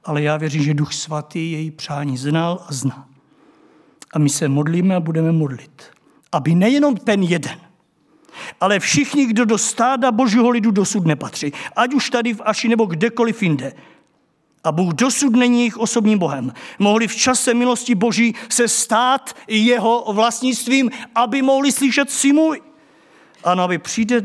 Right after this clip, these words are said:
až přijde den jejich smrti, se mohl-, aby mohli uslyšet a my s nimi to úžasné slovo z božích úst: "Neboj se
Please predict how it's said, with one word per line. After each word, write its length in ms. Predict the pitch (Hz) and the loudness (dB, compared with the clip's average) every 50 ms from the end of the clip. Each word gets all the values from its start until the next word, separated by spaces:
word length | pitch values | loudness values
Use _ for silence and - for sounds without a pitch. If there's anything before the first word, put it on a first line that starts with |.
| 226 - | -2 -6
až 160 | 185 160 - | -6 -6 -6
přijde 320 | - - 233 233 220 220 | -4 -2 -2 0 0 0
den 260 | 185 165 196 196 196 196 | 0 0 0 0 2 0
jejich 160 | 196 190 - | 0 -2 -4
smrti, 500 | - - 147 139 127 - - 151 127 - - - - - - - - - _ _ _ _ _ _ _ | -4 -4 -4 -6 -6 -8 -12 -12 -14 -14 -18 -20 -20 -20 -20 -20 -20 -20 _ _ _ _ _ _ _
se 200 | - - - 165 | -10 -4 -2 2
mohl-, 320 | 160 185 180 180 185 - - | 2 2 0 0 -4 -6 -6
aby 180 | 165 147 156 | -4 -2 0
mohli 240 | 170 175 170 175 - | 2 2 2 0 -4
uslyšet 840 | - 156 - - 165 143 - - 139 - - - - - - - - - _ _ _ _ _ _ | -6 -8 -8 -8 -6 -6 -6 -6 -8 -8 -10 -16 -18 -18 -20 -20 -20 -20 _ _ _ _ _ _
a 60 | 175 | -2
my 140 | 156 147 143 | 0 0 0
s 160 | 139 - - | 0 -2 -2
nimi 420 | 147 135 135 127 127 117 - - - _ _ _ - - _ _ _ _ _ | -2 -2 -2 -2 -4 -8 -12 -16 -20 _ _ _ -20 -20 _ _ _ _ _
to 120 | - - - | -16 -16 -12
úžasné 500 | - 147 135 147 139 - - - 147 131 | -10 -6 -6 -4 -6 -4 -4 -4 -4 -4
slovo 380 | - - 143 135 127 131 131 | -4 -6 -8 -8 -6 -6 -8
z 80 | 120 123 | -8 -8
božích 400 | 123 127 120 123 135 - - - | -10 -10 -8 -10 -10 -12 -10 -6
úst: 540 | 147 143 143 - - - - - - - - - - _ _ _ | -6 -4 -2 -2 -4 -4 -6 -10 -16 -20 -20 -20 -20 _ _ _
"Neboj 480 | 156 151 147 143 127 123 - - - - | -6 -4 -4 -4 -6 -10 -14 -16 -12 -8
se 220 | - - - - | -8 -8 -8 -10